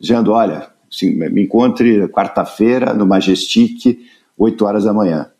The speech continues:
Aí mais uma noite em claro, né? O que que eu vou perguntar pro Tom McGarry agora? O cara topou. <laughs> Aí fiquei pensando, pensando, e aí eu fiz a pergunta certa, eu acho.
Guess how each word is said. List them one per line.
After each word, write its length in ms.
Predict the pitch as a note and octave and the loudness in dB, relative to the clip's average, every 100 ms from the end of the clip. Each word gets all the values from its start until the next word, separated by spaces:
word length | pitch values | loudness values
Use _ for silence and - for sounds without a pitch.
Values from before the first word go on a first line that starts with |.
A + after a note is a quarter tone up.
| _ _ _ _ _ _ _ _ _ - | _ _ _ _ _ _ _ _ _ -4
Aí 240 | - A2+ | 0 2
mais 280 | B2+ B2+ D3 | 2 2 2
uma 140 | C#3+ D#3+ | 0 0
noite 260 | D#3 D#3+ | 0 0
em 60 | A2+ | 0
claro, 260 | D3 C3 | 2 0
né? 80 | G#2 | 0
O 40 | G#2+ | -2
que 80 | |
que 60 | C3+ | 0
eu 40 | |
vou 100 | E3 | 0
perguntar 500 | E3 D#3+ D3 A2 C3 | 0 0 2 2 0
pro 140 | B2+ - | -2 -4
Tom 120 | A2+ | -2
McGarry 340 | G2+ F#2 F2+ | 0 0 -2
agora? 180 | D#2 D#2+ E3 D3 - | -2 -8 -12 -16 -10
O 140 | - - | -4 -2
cara 220 | - A2+ | 0 0
topou. 280 | - - - - | 0 -4 -2 -4
<laughs> 1800 | - - - - - - - - A3+ - - - - - - - - - | -2 -4 -6 -4 -6 -6 -10 0 0 0 -6 -20 -20 -18 -18 -20 -20 -10
Aí 280 | - D#2+ - | -4 -2 -2
fiquei 180 | - C#3+ | 0 0
pensando, 840 | - C3+ C3 - D3 D#3 D3+ C3+ | 2 0 -2 -2 0 2 0 0
pensando, 640 | A#2+ A2+ - C3+ D3 C#3+ | 0 -2 -2 -2 0 2
e 300 | D3+ D#3 D3 | 2 4 4
aí 360 | A#2+ C3 D3 D#3 | 4 4 4 2
eu 140 | C#3 | 0
fiz 180 | D#3+ D#3 | -2 0
a 40 | E3+ | 0
pergunta 380 | D3 D3 - | 0 0 0
certa, 460 | D3+ - B2+ A2+ - | -2 0 0 0 -2
eu 120 | F2 | -4
acho. 300 | D#2+ D2+ - | -4 -6 -12